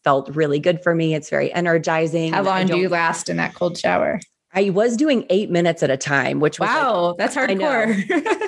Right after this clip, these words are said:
Speaker 2: <laughs>
Speaker 1: which was excessive. Now it's probably closer to, like, three or four minutes 'cause I don't have anything to prove anymore.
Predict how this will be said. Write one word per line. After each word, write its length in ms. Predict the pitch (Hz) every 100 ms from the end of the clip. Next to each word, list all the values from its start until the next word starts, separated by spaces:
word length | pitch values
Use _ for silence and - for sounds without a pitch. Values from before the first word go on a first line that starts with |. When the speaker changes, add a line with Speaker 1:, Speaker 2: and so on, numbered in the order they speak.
| -
Speaker 2:
<laughs> 160 | -
Speaker 1:
which 180 | 226 247
was 140 | 269 233
excessive. 480 | 185 165 156 151
Now 180 | 175 202
it's 120 | 220
probably 240 | - 180 170
closer 280 | 156 151 156
to, 80 |
like, 220 | 147 143 -
three 140 | 151
or 80 | 143
four 220 | 139 117
minutes 320 | 110 139 185
'cause 100 | -
I 80 | 160
don't 80 | 147
have 140 | 156
anything 280 | 143 147 147
to 60 | 147
prove 260 | 151 147
anymore. 540 | 147 151 156 160 151